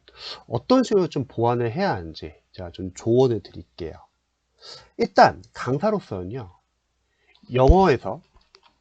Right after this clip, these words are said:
공무원 영어에서 저는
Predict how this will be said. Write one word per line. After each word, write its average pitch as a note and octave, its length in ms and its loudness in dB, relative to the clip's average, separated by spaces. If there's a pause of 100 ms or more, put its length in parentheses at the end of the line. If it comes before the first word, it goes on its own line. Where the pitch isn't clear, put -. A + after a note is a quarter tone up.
(300)
공무원 C#3+ 880 0
영어에서 F#2 580 -6 (840)
저는 E3+ 340 6